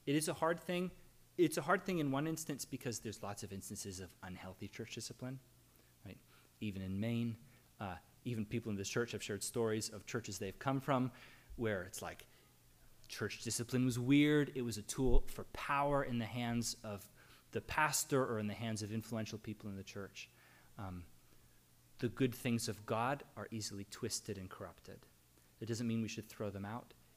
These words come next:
It means that we need to be really careful with them. I'm thankful that in the context of our local church, we have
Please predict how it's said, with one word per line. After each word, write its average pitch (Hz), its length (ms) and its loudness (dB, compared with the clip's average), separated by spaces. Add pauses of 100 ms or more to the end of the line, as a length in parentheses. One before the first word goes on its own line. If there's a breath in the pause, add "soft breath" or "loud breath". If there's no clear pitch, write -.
It 104 140 -8 (220)
means 110 180 -2
that 113 100 -12
we 104 60 -4
need 98 120 -4
to 95 60 -14
be 101 60 -10
really 92 200 -10
careful - 420 -12
with 92 140 -12
them. 98 180 -12 (360)
I'm 113 100 -2
thankful 139 440 0
that 107 180 0
in 104 100 0
the 104 80 -2
context 113 360 -6
of 104 80 -8
our 101 100 -2
local 98 240 -8
church, - 260 -12
we 98 60 -6
have 92 100 -10